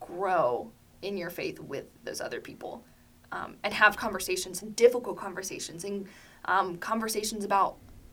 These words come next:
what it looks like to live the good life.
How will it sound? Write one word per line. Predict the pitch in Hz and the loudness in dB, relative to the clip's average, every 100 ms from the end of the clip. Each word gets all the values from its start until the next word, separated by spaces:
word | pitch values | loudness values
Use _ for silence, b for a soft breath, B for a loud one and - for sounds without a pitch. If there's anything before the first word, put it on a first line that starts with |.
| - - - | -20 -14 -2
what | 202 | 0
it | 190 | 0
looks | 202 - | -2 0
like | 170 160 - _ - - - - - - _ - | -2 -2 -16 _ -20 -20 -20 -20 -20 -20 _ -16
to | 190 | -10
live | 180 190 | -6 -6
the | 160 | -8
good | 175 175 | -12 -12
life. | - - | -14 -20